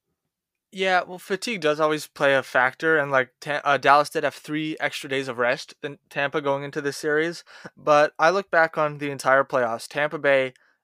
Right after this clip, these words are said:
uh, has played a total of sixteen, well, if you include the, um,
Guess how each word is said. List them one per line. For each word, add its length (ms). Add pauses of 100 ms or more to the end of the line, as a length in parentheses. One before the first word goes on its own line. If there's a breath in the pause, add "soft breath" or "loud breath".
(120)
uh, 360
has 180
played 480 (200)
a 200
total 420
of 440 (420)
sixteen, 460
well, 140
if 120
you 80
include 320
the, 220
um, 340